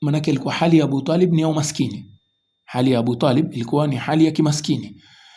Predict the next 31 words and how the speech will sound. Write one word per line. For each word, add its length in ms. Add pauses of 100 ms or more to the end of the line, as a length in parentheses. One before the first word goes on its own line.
(420)
Lakini 240
ilikuwa, 680 (1300)
a-, 80 (180)
alivyomleta 540
Bwana 180
Mtume 200
sallallahu 360
alaihi 220
wasallam, 420
alivyomchukua, 720
akawa-, 680
akaanza 460
kunotice 440
zile 240
baraka 300
ambazo 400 (280)
zatokana 500
na 220 (240)
kuwepo 340
kwa 100
Bwana 180
Mtume 240
sallallahu 420
alaihi 240
wa 60
alihi 220
wasallam 260
katika 240
nyumba 220
yake. 220 (420)
Mpaka 540